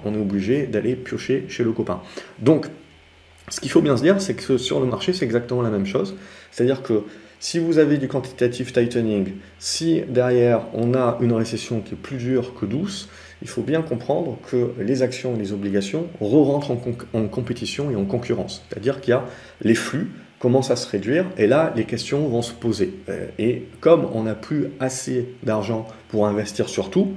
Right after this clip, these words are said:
et faire tout monter, c'est-à-dire à la fois avoir des obligations, à la fois avoir de l'or, à la fois avoir des actions, ben, il faudra faire des choix.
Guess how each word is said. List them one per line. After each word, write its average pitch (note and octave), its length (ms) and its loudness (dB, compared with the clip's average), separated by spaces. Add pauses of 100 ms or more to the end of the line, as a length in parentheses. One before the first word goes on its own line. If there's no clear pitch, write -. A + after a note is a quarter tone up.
(340)
et - 60 0
faire - 340 -2
tout C3 100 -4
monter, A#2 380 2
c'est-à-dire G2 320 0
à A2+ 60 4
la A2+ 100 6
fois A2+ 180 2
avoir G#2 180 2
des G2 140 -4
obligations, G2+ 460 -2
à G#2 40 -2
la G2 100 -2
fois A2 200 2
avoir G#2+ 260 2
de G#2 60 0
l'or, G#2 280 2 (180)
à A2 80 2
la G2+ 100 6
fois G#2+ 180 0
avoir G#2 220 0
des F#2+ 160 -2
actions, G2 280 -4 (280)
ben, A#2 80 2
il A#2 80 4
faudra A2+ 220 2
faire C3 180 -4
des G#2+ 80 -2
choix. - 240 -4